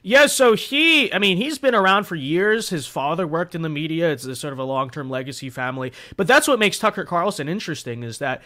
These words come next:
he is a person, by his own admission, that basically comes from the establishment, right? Came from the sort of historic political class. And, you know, for a while, he was kind of this generic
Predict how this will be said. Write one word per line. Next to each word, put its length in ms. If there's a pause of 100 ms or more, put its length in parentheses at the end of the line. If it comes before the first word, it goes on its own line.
he 180
is 140
a 60
person, 400
by 160
his 180
own 160
admission, 440
that 180
basically 460
comes 500
from 400
the 220
establishment, 800
right? 180
Came 220
from 220
the 220 (320)
sort 220
of 100
historic 540
political 420
class. 460 (320)
And, 340
you 140
know, 100
for 180
a 60
while, 420
he 120
was 380
kind 180
of 80
this 160
generic 720